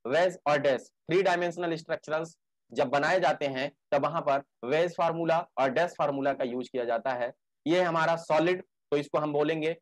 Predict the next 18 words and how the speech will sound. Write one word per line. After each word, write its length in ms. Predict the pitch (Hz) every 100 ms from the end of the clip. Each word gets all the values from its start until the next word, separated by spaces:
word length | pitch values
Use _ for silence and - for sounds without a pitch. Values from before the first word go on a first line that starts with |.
| _ 113
वेज, 400 | 135 175 185 _ _ _ 135
और 120 | 143
ये 200 | 165 180
है 60 |
हमारा 460 | 160 147 143 143 165 _ -
डैश्ड 400 | 113 147 165 170
वेज, 380 | 151 175 190 - _ _ _ _
तो 120 | 151 156
इसको 220 | 143 170
हम 140 | 156
बोलेंगे 480 | 143 143 151 131 175 _ _ -
डैश 260 | 120 143 -
फार्मूला। 400 | 117 107 104 95 _ _ _
इसका 240 | 151 196
जो 140 | 185 185
दूसरा 360 | 151 165 220
तरीका 320 | 214 180 165 170
होगा, 400 | 165 151 165